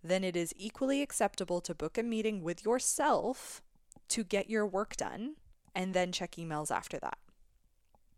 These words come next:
My goal that I'm working towards is to check my email and Slack no more than four times a day.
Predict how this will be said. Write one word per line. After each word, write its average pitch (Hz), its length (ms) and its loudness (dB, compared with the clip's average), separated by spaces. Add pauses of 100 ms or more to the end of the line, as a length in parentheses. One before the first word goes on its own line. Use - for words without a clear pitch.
(580)
My 208 280 2
goal 175 480 4 (380)
that 196 180 6
I'm 190 220 6
working 160 340 -4
towards - 580 -2
is 175 320 0
to 170 540 0
check - 280 0
my 202 200 0
email 175 320 -4
and 180 180 -4
Slack 156 400 -2
no 165 120 -4
more 151 260 -4
than 151 140 -8
four 151 360 -4
times 147 540 -8
a - 40 -10
day. - 340 -4